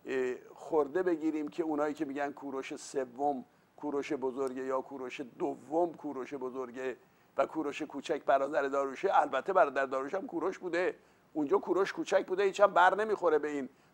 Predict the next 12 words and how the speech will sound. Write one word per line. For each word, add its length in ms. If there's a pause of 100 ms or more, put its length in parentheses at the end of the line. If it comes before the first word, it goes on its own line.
کوروش 320
سوم 500 (460)
که 220
کوروش 380
بزرگ 340
باشه، 260 (580)
اون 200
اصلاً 220
کوروش 300
کوچک 520
اسمش 260
بوده. 200